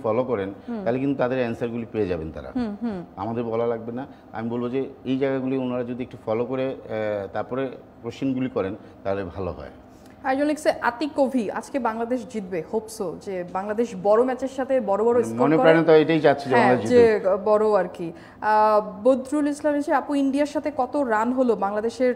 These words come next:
Speaker 2: টার্গেট, আহ, কত?" I mean, বলতে চাচ্ছে যে আজকে যেহেতু বাংলাদেশ টসে হেরেছে এবং ব্যাটিং, আহ,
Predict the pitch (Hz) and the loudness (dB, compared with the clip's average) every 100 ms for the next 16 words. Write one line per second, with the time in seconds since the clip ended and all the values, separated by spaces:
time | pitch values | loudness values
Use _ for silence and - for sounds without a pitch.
0 | 247 214 202 240 240 - - 196 196 214 | -2 -4 0 0 0 -4 -8 -8 -2 -4
1 | 208 - - - - 220 262 294 269 - | -2 -8 -10 -20 -6 -4 -2 -2 -2 -6
2 | 202 240 262 262 262 320 330 262 240 214 | 0 0 2 -4 -4 -6 -4 -4 -4 -6
3 | - 254 247 254 220 208 214 233 220 190 | -8 -8 -6 -4 -4 -4 -6 -6 -8 -8
4 | - 220 208 - - - 254 - 202 185 | -4 -2 -4 -8 -6 0 2 0 -4 -6
5 | 202 190 175 180 226 220 214 - - 170 | -10 -10 -6 -6 -4 -6 -8 -10 -10 -10